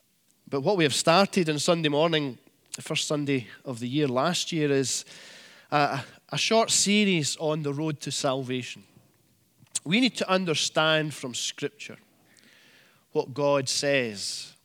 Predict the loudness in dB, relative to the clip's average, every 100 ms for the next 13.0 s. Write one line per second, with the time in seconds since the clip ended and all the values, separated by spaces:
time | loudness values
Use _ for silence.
0 | _ _ _ _ _ _ -20 _ -12 -8
1 | -8 -6 -4 -2 -2 -2 -6 -8 -14 -20
2 | _ _ _ _ _ -20 -20 -20 -20 -4
3 | 2 6 6 6 2 2 4 2 0 0
4 | 4 4 0 -6 -16 -20 _ 0 2 2
5 | 0 -2 0 0 2 2 2 2 -2 -2
6 | -2 -2 -2 -10 -12 -10 -6 -2 -2 -4
7 | -10 -20 -20 _ _ _ -20 -20 -20 -10
8 | 2 4 6 6 6 4 2 -2 0 2
9 | 4 4 2 2 2 2 0 0 0 0
10 | 2 0 0 -2 0 2 2 2 0 0
11 | 0 -2 -2 -2 -2 -2 -2 -2 -2 -4
12 | -10 -10 -8 -8 -6 -6 -6 -6 -8